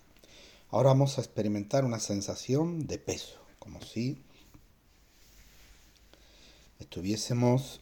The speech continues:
hundiéndonos poco a poco en esa silla, en ese sillón donde estamos ahora. En cualquier caso, vamos a experimentar el peso por la fuerza de la gravedad, que nos va a hacer que permanezcamos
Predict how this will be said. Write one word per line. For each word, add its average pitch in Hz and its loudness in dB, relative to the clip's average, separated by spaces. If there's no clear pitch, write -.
hundiéndonos 123 4
poco 160 0
a 131 0
poco - -10
en 87 -8
esa - -8
silla, 92 -4
en 87 -10
ese 98 -8
sillón 117 -4
donde 85 -8
estamos - -14
ahora. 151 -6
En 101 -16
cualquier 90 -4
caso, 131 0
vamos 131 4
a 120 2
experimentar 104 -2
el 90 -8
peso 135 -2
por 139 0
la 90 -2
fuerza 117 -4
de 107 -2
la 85 -4
gravedad, 82 -6
que 76 -12
nos 78 -14
va 104 4
a 90 -6
hacer 127 -2
que - -10
permanezcamos 127 -4